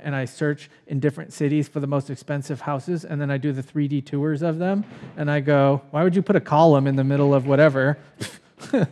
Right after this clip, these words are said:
You know, like I know anything about architecture or I'll have, ever have enough money to buy a house, you know. Um, <laughs> and so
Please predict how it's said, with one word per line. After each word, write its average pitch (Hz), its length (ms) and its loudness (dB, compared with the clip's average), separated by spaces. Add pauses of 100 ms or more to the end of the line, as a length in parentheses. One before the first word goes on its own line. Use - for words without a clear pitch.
(280)
You 147 120 -2
know, 143 100 0
like 147 160 6
I 143 80 2
know 139 160 4
anything 135 240 0
about 131 220 4
architecture 139 600 0
or 139 220 2
I'll 135 160 4
have, 139 160 0
ever 135 260 0
have 135 140 0
enough 135 220 -4
money 139 180 0
to 127 60 -2
buy 131 160 0
a 131 40 0
house, 131 280 -4
you 131 80 -6
know. 135 120 -6 (380)
Um, 160 220 6 (420)
<laughs> - 420 -2
and 170 140 4
so 196 340 8